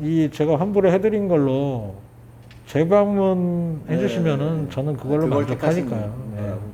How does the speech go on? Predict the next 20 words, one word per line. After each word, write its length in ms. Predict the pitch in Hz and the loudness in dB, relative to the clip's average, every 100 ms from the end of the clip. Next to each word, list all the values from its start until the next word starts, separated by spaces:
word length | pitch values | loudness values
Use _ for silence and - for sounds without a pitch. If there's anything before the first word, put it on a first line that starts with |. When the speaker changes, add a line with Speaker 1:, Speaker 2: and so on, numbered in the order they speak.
| - | -16
Speaker 2:
보면 160 | 98 95 | -16 -14
되겠네요. 880 | 82 - - - - - - 175 160 | -14 -14 -16 -18 -20 -20 -18 -14 -10
그, 500 | 202 220 220 - - - - | -2 0 0 -2 -14 -6 2
<clears throat> 420 | 233 180 - - | 2 2 -4 -4
그 100 | 214 | 0
내용이 340 | 214 190 185 | 0 0 -4
정확하게 520 | 170 143 147 - 147 - | -2 -2 -2 -6 -8 -6
밴드에 340 | 113 123 143 | -6 -4 -4
있는데, 560 | 104 92 90 123 110 92 | -4 -6 -4 -4 -2 -4
Speaker 1:
네. 220 | 95 87 - - - - | -6 -8 -10 -18 -20 -18
Speaker 2:
제가 440 | - 131 156 147 143 | -6 0 2 0 -2
그런 180 | 147 147 | -6 -2
말씀을 380 | 123 117 123 117 | -4 -4 -8 -8
드렸어요. 440 | 101 95 - 80 76 85 87 - | -8 -12 -12 -14 -12 -14 -16 -10
그러니까 120 | 113 98 101 | -6 -6 -4
이-, 60 | 113 | -6
이렇게 260 | 123 131 | -6 -4
인터뷰를 540 | 113 117 147 147 139 139 | -4 -2 -4 -2 -4 -6
하는 260 | 147 104 | -6 -6
이유도 540 | 90 107 104 135 104 | -8 -8 -6 -6 -6